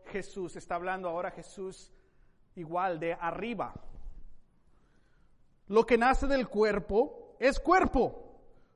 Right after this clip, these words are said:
Lo que nace del Espíritu es del Espíritu". Lo terrenal es terrenal. Lo espiritual es espiritual. No te sorprendas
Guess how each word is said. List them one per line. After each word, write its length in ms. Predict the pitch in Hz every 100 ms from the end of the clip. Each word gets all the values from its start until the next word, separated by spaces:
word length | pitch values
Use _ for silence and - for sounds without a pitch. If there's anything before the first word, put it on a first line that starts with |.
| -
Lo 160 | 190 196
que 80 |
nace 240 | 202 208 233
del 120 | 214
Espíritu 760 | 208 - 233 214 170 165 165 -
es 140 | 175
del 100 | 196
Espíritu". 500 | 185 254 262 196 147 - - -
Lo 160 | 214 226
terrenal 600 | 247 233 233 254 302 285
es 160 | -
terrenal. 680 | 285 269 254 311 359 247 165 -
Lo 80 | 233
espiritual 580 | 254 262 254 254 262 269
es 300 | 285 - - - - -
espiritual. 760 | - 302 285 285 349 381 208 - - - - - - _ _ _ _ - -
No 140 | 294
te 140 | - 214
sorprendas 1120 | 302 254 - 381 403 440 330 220 - - -